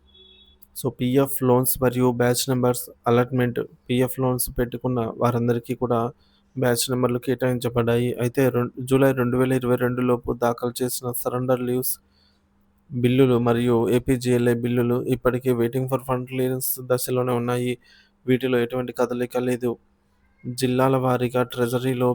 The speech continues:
బిల్లుల స్టేటస్. కర్నూలు, శ్రీకాకుళం, నెల్లూరు, మచిలీపట్నం, కడప, నంద్యాల వంటి జిల్లాల్లో ట్రెజరీలో, జిల్లాల్లోని ట్రెజరీలలో ఉన్న పీఎఫ్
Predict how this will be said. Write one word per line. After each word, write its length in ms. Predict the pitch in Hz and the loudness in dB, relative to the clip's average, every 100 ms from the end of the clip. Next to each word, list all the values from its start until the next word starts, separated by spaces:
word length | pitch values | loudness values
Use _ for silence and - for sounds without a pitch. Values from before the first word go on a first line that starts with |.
| 127 | -2
బిల్లుల 340 | 123 127 123 | -4 -2 -2
స్టేటస్. 560 | 120 - 123 117 117 - - _ _ _ _ - | -4 -4 -6 -2 -4 -4 -12 _ _ _ _ -4
కర్నూలు, 500 | 123 123 123 120 139 156 - _ _ | -2 0 0 0 0 -4 -10 _ _
శ్రీకాకుళం, 600 | - 127 120 123 120 127 131 | -6 -4 0 -2 0 -2 0
నెల్లూరు, 480 | 123 117 123 123 135 147 _ _ _ _ | 0 0 0 0 -2 -4 _ _ _ _
మచిలీపట్నం, 720 | 123 117 123 123 123 - 131 143 - | -2 -2 -2 -4 -2 -2 -4 -6 -4
కడప, 280 | 120 120 - 127 | 0 0 0 -2
నంద్యాల 460 | 123 117 120 123 | -2 -2 0 2
వంటి 300 | 123 123 123 | 0 -2 -4
జిల్లాల్లో 500 | 120 120 123 123 123 | -6 -2 0 0 0
ట్రెజరీలో, 640 | 123 123 120 120 120 120 117 - - _ _ - | 0 0 0 -2 -4 -4 -4 -8 -20 _ _ -4
జిల్లాల్లోని 720 | 123 127 131 131 127 123 120 - | -2 2 2 2 2 2 -2 -4
ట్రెజరీలలో 640 | 123 120 127 131 127 120 120 | -2 0 2 2 2 0 0
ఉన్న 220 | 120 120 113 - | -2 -2 -6 -4
పీఎఫ్ 400 | 127 123 131 | -2 0 0